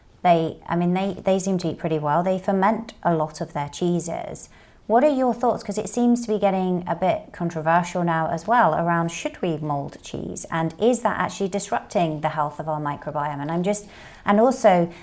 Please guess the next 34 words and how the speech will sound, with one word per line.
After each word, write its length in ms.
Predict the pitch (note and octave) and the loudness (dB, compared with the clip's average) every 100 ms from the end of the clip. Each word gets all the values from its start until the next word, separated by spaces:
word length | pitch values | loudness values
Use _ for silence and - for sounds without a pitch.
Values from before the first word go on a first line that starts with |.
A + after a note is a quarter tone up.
| - | -4
I 80 | G3 | 2
guess 180 | A3+ A3+ | 4 4
I've 80 | G3+ | 2
got 160 | - | 0
two 120 | - C4 | -2 0
questions. 520 | G#3 - G#3+ G3 F#3 | 0 0 -4 -4 2
One 200 | G#3 A#3+ | 4 4
is 140 | G#3+ | 2
in 80 | G3 | 0
relation 400 | F3 E3+ F3 E3 | 2 0 0 -6
to 120 | - | -6
that. 380 | D3 D#3+ A3 - - | -2 0 0 -2 -6
And 240 | F#3+ F#3+ | -2 0
the 80 | F#3 | 0
second 480 | F3 G#3 A3 G#3 G3 | 2 2 4 0 0
is 340 | F3+ F3 - - - - - | 2 0 -2 -8 -18 -20 -6
on 140 | F3+ | -2
the 60 | F3+ | -2
same 300 | F3+ A3 G#3+ | 2 4 4
topic 560 | G#3+ F3 F3 D3+ - - - | 0 -4 -2 -2 -4 -6 -2
is, 320 | F3+ F3 - - - _ - | 0 -2 -6 -16 -20 _ -4
what 160 | G3+ A#3+ | 2 4
about 300 | B3 G#3+ - | 4 2 0
the 60 | |
fact 260 | E3+ G3 - | -4 -4 -2
that 120 | F#3 | 0
they 160 | E3+ E3+ | 2 4
are 300 | E3 F#3 F3+ | 8 8 6
high 340 | F3 E3+ E3 - | 4 2 2 -2
in 100 | D#3+ | -6
saturated 680 | - - E3+ E3+ E3 D#3 | -6 -6 -2 -2 -2 -8
fats? 440 | - C3+ C3+ - - | -6 -4 -4 -4 -4
They 160 | E3 | 0
are 320 | E3 F3 - | 2 2 -4